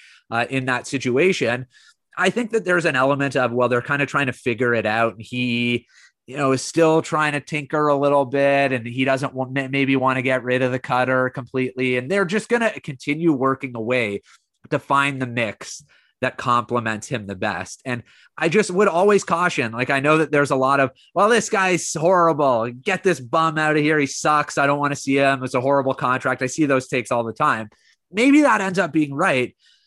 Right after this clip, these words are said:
but we're talking about three starts here. Like, you can't make that kind of declaration this early on. It's just, it's, it's way too early, especially when you have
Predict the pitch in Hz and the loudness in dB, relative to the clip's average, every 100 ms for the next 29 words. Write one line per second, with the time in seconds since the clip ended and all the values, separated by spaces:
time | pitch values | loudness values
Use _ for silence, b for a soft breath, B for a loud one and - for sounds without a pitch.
0 | b _ 196 196 202 233 240 147 - - | b _ -4 0 0 0 0 -2 -4 -12
1 | 110 135 135 - 98 117 113 - 80 71 | -2 0 0 -2 -2 0 -2 -8 -12 -12
2 | - _ _ _ - 117 117 - _ 135 | -20 _ _ _ -8 -8 -8 -16 _ -12
3 | 139 - 165 165 139 131 135 - 120 117 | -12 -8 -2 -2 -2 -2 -2 -4 -6 -6
4 | - 123 117 107 117 - 101 107 131 - | -4 -8 -6 -4 -6 -6 -6 -2 -2 -4
5 | 98 87 82 120 117 113 139 127 107 127 | -10 -10 -6 -4 -4 -4 -2 -2 -2 -2
6 | 143 90 92 - 135 123 104 127 107 113 | -2 -4 -12 -8 -6 -6 -6 -8 -6 0
7 | 143 139 135 127 170 127 120 - 185 214 | 0 0 -2 0 0 0 -2 -2 -2 -2
8 | 190 143 156 165 151 135 131 139 | -2 0 -2 0 0 2 2 0